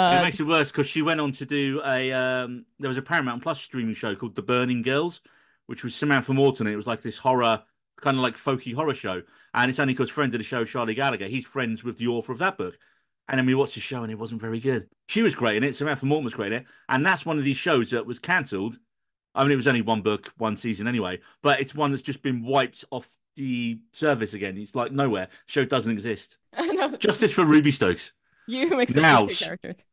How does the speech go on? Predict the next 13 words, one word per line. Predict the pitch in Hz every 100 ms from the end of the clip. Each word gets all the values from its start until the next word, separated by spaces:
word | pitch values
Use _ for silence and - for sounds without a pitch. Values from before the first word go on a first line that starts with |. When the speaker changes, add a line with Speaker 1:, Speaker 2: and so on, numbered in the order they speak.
| _
Speaker 1:
speaking | - - - 170 - 165
of | 123
justice, | 139 - - -
Marie, | 101 92 87 80 _ _ _ _ _
this | 104 113
is | 101
your | 98
number | 92 104
one | 110
show. | 104 104 87 78 _ _ _ _ _
Gentlemen, | 127 147 147 151 135 _ _ _ _ -
prepare | - 107 87 90
yourselves. | 92 87 82 - -